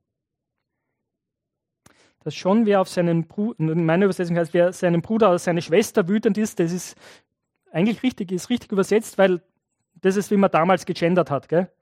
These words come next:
Also wenn hier in der, im Neuen Testament Brüder steht, in neunundneunzig Prozent der Fällen sind hier Brüder und Schwestern gemeint. Es gibt einige Spezialfälle, wo es wirklich nur um die Brüder geht, aber im Normalfall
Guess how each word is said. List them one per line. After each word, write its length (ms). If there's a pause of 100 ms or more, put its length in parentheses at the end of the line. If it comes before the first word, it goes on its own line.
(240)
Also 160
wenn 140
hier 140
in 100
der, 160
im 100
Neuen 180
Testament 380
Brüder 280
steht, 420 (440)
in 100
neunundneunzig 520
Prozent 300
der 80
Fällen 280
sind 180
hier 80
Brüder 260
und 100
Schwestern 380
gemeint. 460 (1120)
Es 60
gibt 160
einige 320
Spezialfälle, 640
wo 60
es 100
wirklich 220
nur 140
um 80
die 80
Brüder 260
geht, 220
aber 240 (320)
im 80
Normalfall 640